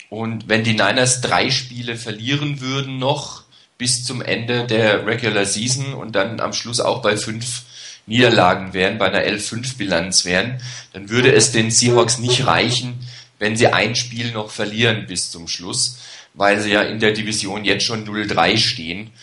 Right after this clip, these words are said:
Und das kann ich mir nicht vorstellen, dass die Niners dann in der Division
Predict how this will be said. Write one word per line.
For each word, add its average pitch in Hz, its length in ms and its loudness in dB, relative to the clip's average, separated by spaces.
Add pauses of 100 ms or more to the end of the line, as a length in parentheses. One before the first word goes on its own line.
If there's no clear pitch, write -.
(300)
Und 98 760 -10
das - 160 2
kann - 160 0
ich 117 160 -2
mir 113 80 -2
nicht 107 160 -4
vorstellen, 107 460 0
dass 95 180 2
die 98 80 -6
Niners 95 360 2
dann 95 180 0
in 90 140 -8
der 98 120 2
Division 98 720 -2